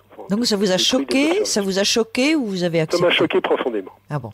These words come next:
Speaker 2: Alors,
Speaker 1: Ça
Speaker 2: ce
Speaker 1: m'a
Speaker 2: qui
Speaker 1: choqué profondément. Alors à ce moment-là, j'ai repris, euh, contact avec, euh,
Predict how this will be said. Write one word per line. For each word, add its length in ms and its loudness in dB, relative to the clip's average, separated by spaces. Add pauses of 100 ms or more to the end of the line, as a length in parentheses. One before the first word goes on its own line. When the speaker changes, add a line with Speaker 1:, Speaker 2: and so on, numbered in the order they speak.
(360)
Speaker 2:
Alors, 200 2
Speaker 1:
Ça 60 4
Speaker 2:
ce 40 4
Speaker 1:
m'a 60 4
Speaker 2:
qui 60 0
Speaker 1:
choqué 220 2
profondément. 560 0
Alors 180 0
à 120 -2
ce 60 -12
moment-là, 260 4
j'ai 180 2
repris, 720 -2
euh, 160 2
contact 580 -2
avec, 260 -6 (280)
euh, 300 -10